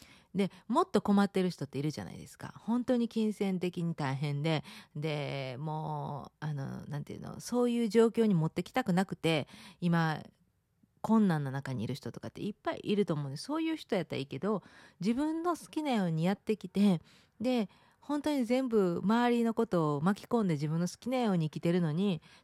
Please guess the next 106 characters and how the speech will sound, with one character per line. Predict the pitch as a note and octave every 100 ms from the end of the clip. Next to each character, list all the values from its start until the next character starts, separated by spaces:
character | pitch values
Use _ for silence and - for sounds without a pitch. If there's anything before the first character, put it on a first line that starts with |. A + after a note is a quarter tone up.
| -
「助 | F#3+ - G3
け |
て | F#3
ち | G3
ょ |
う | F#3
だ | F#3+
い」 |
っ | G3+
て | E3+
い |
う | D#3
の |
っ | C#3+
て、 | D3
そ | D3
れ | A3
っ |
て | B3
何 | E3+ E3 A3
な | A#3
ん |
や | E3+
ろ | D#3
っ | F#3
て | - D3+
す | - E3 E3+
ご | G#3
い | E3+
ね、 | C3+ C#3+
思 | D3+ D3
っ |
て、 | - C#3
な | F#3+
ん |
か | F3
そ | C4+
う | C#4+
い | C4+
う |
モ | G3
ヤ | E3 D#3+
モ | D#3+
ヤ | D#3+
で、 | F#3+ F3 - - - -
で | C4
も | A3+
や | F#3+
っ |
ぱ | F3+ G3+
り、 | F3+ D#3 - - - -
あ | D#3
の、 | D#3
そ | G#3
う |
い | G#3
う |
と | G3+
こ |
に | F3
子 | D#3 G3
供 | F#3+ F#3
が | F3
出 | E3+
て | E3+
き | E3+
た | D#3
り | C3+
と | -
か | C#3
す | D#3+
る | D3+
と、 | D#3+
や |
っ |
ぱ | E3+ E3
そ | - G#3+
う |
い | G#3+
う |
子 | -
供 | A#3+ B3+ C#4
た | A3
ち | -
に | D3
は | C#3 C3
何 | C3+ C#3+
の | D3+ D3+ D#3 - -
ね、 | G3+
あ | D3+ - -
の、 | A#2+ C3+ - - -
罪 | - G3+ E3+
も | C#3+
な | A#2 G#2
い |
し、 | C#3 - D#3 B2 - - - _
や | -
っ |
ぱ | F#3
子 | -
供 | G#3 G3+
た | F#3+
ち | F#3+ C4
は | F#3
助 | E3+ - D#3+
け、 | -